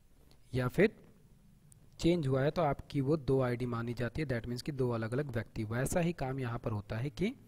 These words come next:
अगर ये age small में लिखा हुआ है और इस एज में एक capital लिखा हुआ है, that means कि ये दोनों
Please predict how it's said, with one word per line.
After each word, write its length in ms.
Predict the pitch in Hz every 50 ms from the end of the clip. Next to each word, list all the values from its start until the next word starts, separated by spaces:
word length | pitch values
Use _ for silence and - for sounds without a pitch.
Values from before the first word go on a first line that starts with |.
| - - - - - - - - - - - - - - - -
अगर 260 | 143 135 139 165 156
ये 280 | 147 131 143 160 165 170 170 - -
age 200 | 156 160 165 143 135
small 360 | 123 - 135 127 131 143 151
में 100 | 156 160
लिखा 240 | 151 147 147 - 160 156
हुआ 240 | 151 147 160 160
है 120 | 165 170 170
और 180 | 165 156 - - -
इस 140 | 180 - -
एज 240 | 160 143 135 120 127
में 140 | 127 135
एक 380 | 147 151 - - 147 143 147 -
capital 400 | - 135 127 127 151 - 165 156
लिखा 220 | 151 139 - - 139
हुआ 160 | 131 127 139
है, 60 | 143 131
that 260 | 117 123 120 - 123
means 160 | 127 131 -
कि 120 | - -
ये 140 | 131 127 131
दोनों 280 | 117 117 113 117 131